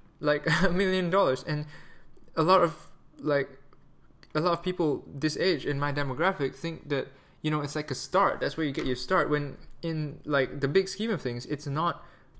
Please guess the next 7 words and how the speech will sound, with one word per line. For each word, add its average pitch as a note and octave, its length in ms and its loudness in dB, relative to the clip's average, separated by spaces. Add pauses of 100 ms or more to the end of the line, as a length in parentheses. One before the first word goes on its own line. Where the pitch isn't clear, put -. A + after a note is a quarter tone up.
(540)
super G3 420 -2
attainable. F#3+ 580 0
Like, - 340 0
to D#3+ 100 0
be D#3 140 0
perfectly C#3+ 360 0
honest, D3+ 400 -2